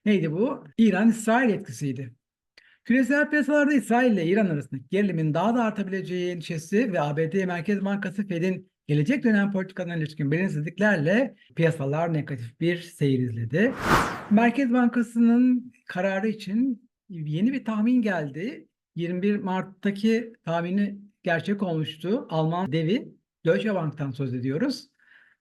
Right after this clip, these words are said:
Merkez Bankası biliyorsunuz yirmi beş Nisan'da faiz kararını açıklayacak. Önceki toplantıdaki faiz kararı yurt içinde sürprizle karşılanırken Deutsche Bank o ay yaptığı tahminle artışı öngörmüştü.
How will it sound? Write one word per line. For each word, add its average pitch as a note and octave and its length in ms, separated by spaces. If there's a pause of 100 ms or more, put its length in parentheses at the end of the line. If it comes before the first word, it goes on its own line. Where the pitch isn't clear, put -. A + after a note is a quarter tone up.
(440)
Merkez G3 360
Bankası G#3 340
biliyorsunuz A3 360
yirmi G3 200
beş A#3 160
Nisan'da D3 420
faiz C3 380
kararını F3 340
açıklayacak. B3 560
Önceki A#3+ 400
toplantıdaki G#3 880 (120)
faiz F#3 320
kararı D#3 480
yurt G3 220
içinde E3+ 220
sürprizle E3 440
karşılanırken E3 840 (240)
Deutsche G#3 320
Bank G3 360 (340)
o G3+ 200
ay E3+ 200
yaptığı F3 400
tahminle G#3+ 500
artışı F3 380
öngörmüştü. G3 800